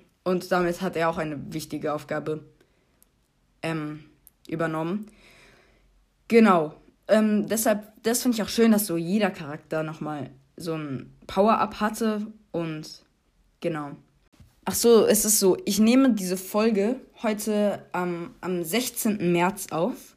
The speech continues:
also am Mittwoch. Und, ähm, diese Folge wird aber erst am Donnerstag rauskommen, höchstwahrscheinlich, weil ich,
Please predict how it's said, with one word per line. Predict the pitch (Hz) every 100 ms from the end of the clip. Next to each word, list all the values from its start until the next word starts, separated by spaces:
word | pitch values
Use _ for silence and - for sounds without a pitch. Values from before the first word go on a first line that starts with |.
| _
also | 180 165 160 147
am | 151
Mittwoch. | 175 180 165 214 - - - - - _ -
Und, | 208 220 214 220 - -
ähm, | 208 208 208 202
diese | 208 202
Folge | 190 202 180
wird | 190 190
aber | 170 175 -
erst | 170 170 170 - - - -
am | 165 160 - -
Donnerstag | 226 254 220 - 160 147 -
rauskommen, | 185 214 - 175 156
höchstwahrscheinlich, | 156 151 - 156 - 160 175 202 202 - - - _
weil | - 185 190 -
ich, | 180 - - -